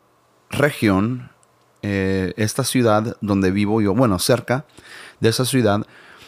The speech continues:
eh, estamos en el top diez de las ciudades más poscristianas en todos los Estados Unidos.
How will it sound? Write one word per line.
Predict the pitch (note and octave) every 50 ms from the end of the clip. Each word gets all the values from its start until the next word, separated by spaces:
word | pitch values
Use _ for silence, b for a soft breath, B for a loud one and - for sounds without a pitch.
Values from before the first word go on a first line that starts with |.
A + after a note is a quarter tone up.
| B B B B
eh, | - A2 A2 G#2+ G#2 G#2 G#2 G#2 G2+ G2 F#2+ - - - _ _ _ _ _ _ _ _ _ _ _ _ _ _ _ _ _ _
estamos | - A#2 - - C3 C3 C#3 C3 -
en | C3 A#2
el | G#2 G2+ G2
top | - - D3 D3+ - - - -
diez | A#2+ G#2+ B2+ C3 C3+ C#3+ C#3 A2 - - - - - - - _ _ _ _ _ _ _ -
de | G2+ G2+ G#2
las | G2+ G2 F#2+
ciudades | - - G#2+ G#2+ G#2 A2 A2+ A2+ G#2+ G#2 G#2 G#2+ G#2+ - - - - - _ _ _ _ _ _ _ _ _ _ _ _ _ _
más | - G2 G2+ A2 A#2 B2 B2 A#2+ - - - _ _ _ _ _ _
poscristianas | - A2+ A2+ G#2+ - - - - A2 G2+ G2+ G2+ - - - _ - C#3+ C3+ A#2+ A2 G#2 G2 G2 F#2+ G2+ - - - - - _ _ b b b b b b b b b b b b _
en | - G2+ G2 F#2+ F2+ F2+ F2 F2 F2+ F2+ F2+ F2 F2 F2 E2+ D2 -
todos | - G#2 G2+ G2
los | F#2+ F2+ -
Estados | F2 D#2+ - F2 E2 D#2
Unidos. | E2+ D#2+ G1+ - - - - -